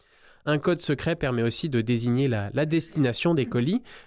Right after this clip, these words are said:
Par exemple, la carte, euh, rendez-vous sur la gare de Marylebone signifie que le jeu est destiné aux détenus en Italie.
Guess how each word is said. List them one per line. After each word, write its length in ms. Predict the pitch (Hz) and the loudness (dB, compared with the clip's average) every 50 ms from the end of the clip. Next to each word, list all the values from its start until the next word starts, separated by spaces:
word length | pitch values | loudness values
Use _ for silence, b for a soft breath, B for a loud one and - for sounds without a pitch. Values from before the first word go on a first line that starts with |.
| B B | B B
Par 160 | - 123 117 | -4 -2 0
exemple, 320 | 113 104 123 135 131 - 117 | 0 2 2 0 0 0 -2
la 120 | 104 95 | -2 -2
carte, 360 | - - 135 127 - - - | 0 -2 -2 -2 -4 -4 -2
euh, 220 | 120 104 101 98 92 | -2 0 0 0 0
rendez-vous 480 | 107 135 143 139 135 120 131 156 160 | 0 2 2 2 2 2 2 0 0
sur 160 | - - 131 | 2 0 0
la 160 | 113 107 107 107 | 0 0 0 0
gare 340 | 117 131 135 139 135 135 | 0 0 0 0 0 -2
de 320 | 117 110 107 104 104 101 98 | 0 0 2 2 2 0 -2
Marylebone 1040 | 98 101 117 135 139 131 135 139 131 110 107 104 113 120 139 151 165 175 180 175 165 | -2 0 0 0 0 0 0 0 2 2 2 2 2 2 4 4 4 4 2 2 0
signifie 520 | - - - 165 135 117 - - 156 156 | 0 2 2 2 2 2 0 -4 -8 -6
que 280 | - - 139 151 - - | -2 0 0 0 0 -2
le 140 | - 110 110 | -2 -2 -2
jeu 200 | 104 110 131 135 | 0 0 0 0
est 60 | 120 | 0
destiné 540 | 107 117 110 - - - - 101 104 131 135 | 0 -2 -4 -4 -6 -6 -4 -2 0 0 0
aux 80 | 117 | 0
détenus 380 | 101 107 110 101 - 147 151 143 | 0 -2 -4 -2 0 0 0 2
en 180 | 110 101 104 120 | 2 2 2 2
Italie. 480 | 139 135 - 113 104 95 101 - - | 2 0 0 -4 -6 -6 -8 -12 -14